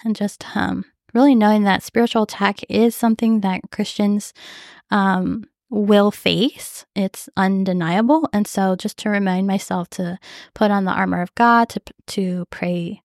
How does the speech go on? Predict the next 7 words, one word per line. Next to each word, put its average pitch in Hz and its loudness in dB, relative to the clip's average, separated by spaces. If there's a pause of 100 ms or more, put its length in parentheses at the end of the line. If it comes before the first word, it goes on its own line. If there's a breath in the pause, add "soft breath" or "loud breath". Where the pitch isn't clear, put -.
(100)
over 185 0
myself 185 -2
and 180 -2
my 180 0
loved 180 0
ones - -14
fervently, 240 4